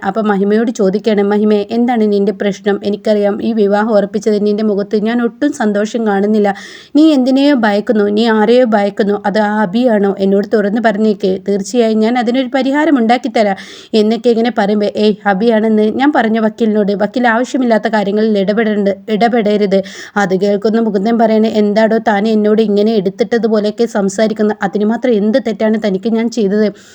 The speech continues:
അത് തന്നെയാണ് വക്കീലെ ഞാൻ പറയുന്നത്. ഇപ്പോൾ ഞാനൊരു വിവാഹത്തിന്, വിവാഹത്തിന്, ഏ, മുന്നോട്ട് പോവാനുള്ള ആ ഒരു സാഹചര്യമല്ല. എന്താടോ തന്നെ അലട്ടുന്ന പ്രശ്നം? എന്നോട് പറ"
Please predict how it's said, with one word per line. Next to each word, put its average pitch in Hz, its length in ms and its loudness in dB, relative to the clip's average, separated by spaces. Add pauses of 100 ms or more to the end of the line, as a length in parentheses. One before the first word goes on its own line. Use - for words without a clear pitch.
(200)
അത് 254 120 0
തന്നെയാണ് 294 420 2
വക്കീലെ 208 380 0
ഞാൻ 214 200 2
പറയുന്നത്. 208 460 0
ഇപ്പോൾ 330 300 0
ഞാനൊരു 220 420 2
വിവാഹത്തിന്, 214 720 0 (840)
വിവാഹത്തിന്, 262 800 0 (400)
ഏ, 226 120 0
മുന്നോട്ട് 226 440 2
പോവാനുള്ള 214 600 2 (100)
ആ 240 180 -2
ഒരു 233 200 2
സാഹചര്യമല്ല. 214 800 0 (100)
എന്താടോ 226 420 2
തന്നെ 214 280 0
അലട്ടുന്ന 208 400 0
പ്രശ്നം? 214 420 0
എന്നോട് 214 300 0
പറ" 202 180 0